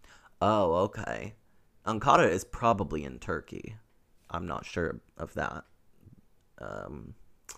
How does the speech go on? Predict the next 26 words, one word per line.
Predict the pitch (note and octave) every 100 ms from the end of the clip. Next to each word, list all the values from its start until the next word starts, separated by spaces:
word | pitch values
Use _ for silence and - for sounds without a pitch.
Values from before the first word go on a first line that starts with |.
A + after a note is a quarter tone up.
| - - - - - _ D#3
and | E3 F3+
uses | A3 G3 D3
the | A2+
V | A2 C3+ F#3+ A#2
S | C3+ -
U | A2+ A#2
ten | - A2+ A2+ G2+
engine. | F#2 D2 - C#2 D#2 - -
It | A#2 A#2
is | A2+
a |
medium-range | A2 B2+ E3 D#3 E2 D#2+ B2
supersonic | - G#2+ A2 - F#2+ F#2+
missile, | - G3 - - - _ - - -
but | A2 E3 G#2+ -
could | - G#2+
possibly | - F#3 - D#2 D#2
be | D2 E2
long-range. | D2+ E2 D#2+ A#2+ - - - - _ - -
The | -
missile | B2 - -
primarily | A2+ G2+ G#2 A#2 A#2+
used | F#2+ F2 G#2 B2+ - -
a | G2
thermobaric | - - B2 C3 A#2+ F#2+ G2 G2 -
warhead, | G#2 A2+ A2+ F#2+ D#2